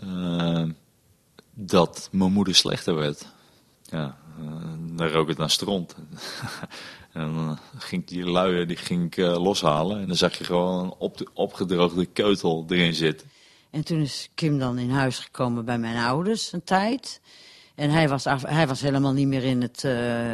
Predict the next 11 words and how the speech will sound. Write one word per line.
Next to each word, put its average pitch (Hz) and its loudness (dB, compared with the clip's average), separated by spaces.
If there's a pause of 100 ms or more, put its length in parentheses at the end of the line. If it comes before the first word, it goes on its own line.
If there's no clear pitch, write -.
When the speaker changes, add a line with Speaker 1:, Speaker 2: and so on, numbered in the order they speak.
(500)
Speaker 2:
te - -8
zien. 196 2
Hij 165 2
keek - -2
niet 131 -2
meer 123 -2
om 143 0
naar 185 -2
Kim, 247 4 (840)
de 175 -6
vader. 208 4